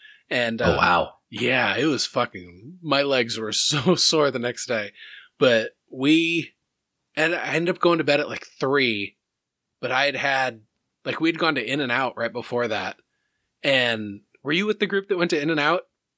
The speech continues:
Speaker 2: No.
Speaker 1: <laughs> There was a bunch of
Speaker 2: We
Speaker 1: us
Speaker 2: went
Speaker 1: that went.
Speaker 2: to White Castle one night.
Speaker 1: Okay, that's what it was. It was White Castle, not In-N-Out.
Speaker 2: Oh, yeah, then yes, I was there.
Speaker 1: I, I don't know, where did In-N-Out come from? I'm, that must have been wishful thinking.
Speaker 2: <laughs>
Speaker 1: So, yeah, remember
Speaker 2: Well,
Speaker 1: we went
Speaker 2: is
Speaker 1: to
Speaker 2: there
Speaker 1: White
Speaker 2: In-N-Out in
Speaker 1: Castle.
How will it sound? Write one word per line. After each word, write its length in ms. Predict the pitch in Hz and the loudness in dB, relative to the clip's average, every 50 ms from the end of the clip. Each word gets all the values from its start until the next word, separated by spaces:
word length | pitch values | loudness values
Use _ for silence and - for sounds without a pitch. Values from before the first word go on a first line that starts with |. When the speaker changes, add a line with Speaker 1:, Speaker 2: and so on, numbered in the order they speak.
| _ _ _ _ _ _ _ _ _ _ _ _ _ _ _ _ _ _ _ _ _ _ | _ _ _ _ _ _ _ _ _ _ _ _ _ _ _ _ _ _ _ _ _ _
Speaker 2:
No. 840 | - 98 101 104 104 104 104 101 101 101 101 107 110 104 - - - - 165 | -2 0 2 4 4 4 4 4 4 4 4 4 4 2 2 0 0 -2 -4
Speaker 1:
<laughs> 40 | 156 - 202 - - - - - - - 240 - - | -2 0 -2 -4 -4 -8 -14 -14 -4 -2 -2 0 0
There 100 | - 285 | 2 2
was 140 | 240 214 226 | 2 2 2
a 60 | 190 | 0
bunch 280 | 135 170 - - - | 2 0 0 2 2
of 80 | - 110 | 2 2
Speaker 2:
We 60 | 113 | 4
Speaker 1:
us 60 | 113 | 4
Speaker 2:
went 140 | 120 120 117 | 4 4 2
Speaker 1:
that 100 | - 131 143 | 2 0 0
went. 360 | 147 151 147 135 - - - | 2 2 2 2 -2 -8 -4
Speaker 2:
to 100 | - 98 | -2 -2
White 400 | 87 80 87 92 101 120 117 - | 0 2 2 2 2 2 0 -2
Castle 500 | - - 95 82 - - - - 80 151 | 0 0 2 2 0 -2 -6 -10 -10 -10
one 240 | 143 151 - - 131 | -10 -10 -12 -12 -12
night. 300 | - - - - - - _ _ _ _ _ _ | -12 -12 -12 -12 -16 -18 _ _ _ _ _ _
Speaker 1:
Okay, 300 | 190 202 196 180 160 143 | 0 0 2 0 -2 -2
that's 280 | 127 143 170 185 - - | 0 0 -2 0 2 2
what 80 | 180 | 0
it 80 | 156 139 | 0 0
was. 220 | 135 131 127 117 | -2 -4 -2 -2
It 40 | 147 | -2
was 120 | 151 143 | -2 -2
White 260 | 139 127 160 165 156 - | 0 0 0 0 0 0
Castle, 460 | - 160 147 143 147 - - 107 104 | 0 2 2 2 2 0 -4 -6 -2
not 200 | 123 147 156 - | 2 2 2 2
In-N-Out. 300 | 156 143 135 131 123 131 | 2 -4 -4 -2 0 0
Speaker 2:
Oh, 40 | 139 | 2
yeah, 180 | 135 123 101 90 | 4 4 2 2
then 220 | - 104 107 98 | 0 -4 -4 -2
yes, 220 | 101 98 85 - - | -2 -2 -2 -2 0
I 80 | 95 | 0
was 180 | 95 92 90 - | 0 0 -2 -4
there. 80 | - - | -6 -4
Speaker 1:
I, 100 | - 165 | -2 -2
I 120 | 123 - - | 0 0 0
don't 80 | 175 175 | 0 -2
know, 100 | 156 143 | -4 -8
where 180 | 127 131 151 | -8 -6 -4
did 160 | 190 185 131 113 | -4 -4 -2 -2
In-N-Out 480 | 120 131 156 165 131 113 107 107 107 | -2 0 0 2 2 2 0 -2 -2
come 220 | - - 113 107 101 | -2 -2 -2 -2 -2
from? 180 | 120 110 110 | -4 -4 -2
I'm, 180 | 131 143 151 151 | -2 -2 -2 0
that 140 | 143 143 147 | 0 2 2
must 160 | 151 143 - | 2 0 -2
have 100 | 131 120 | -4 -6
been 100 | 110 110 | -6 -4
wishful 360 | 117 127 120 - - 123 120 | -4 -4 -2 -2 -4 -4 -8
thinking. 360 | - - 131 127 117 123 113 101 - | -8 -10 -10 -2 -2 -2 0 0 -4
Speaker 2:
<laughs> 40 | - - - - - - - - - - - | -4 -4 -4 -4 -4 -4 -4 -8 -8 -8 -6
Speaker 1:
So, 120 | - - | -4 -4
yeah, 240 | 262 262 277 262 180 | -2 -2 0 -2 -2
remember 300 | 160 170 190 202 202 208 | -2 -2 -2 -2 -2 0
Speaker 2:
Well, 80 | 208 202 | 0 0
Speaker 1:
we 80 | 202 196 | 2 2
went 140 | 196 202 139 | 2 2 2
Speaker 2:
is 60 | 151 | 2
Speaker 1:
to 60 | 190 | 2
Speaker 2:
there 80 | 160 - | 2 2
Speaker 1:
White 120 | 180 190 | 0 0
Speaker 2:
In-N-Out 140 | 202 220 226 | 0 -2 -2
in 40 | 180 | 0
Speaker 1:
Castle. 340 | 170 - - - - 131 | 0 0 0 0 -4 -4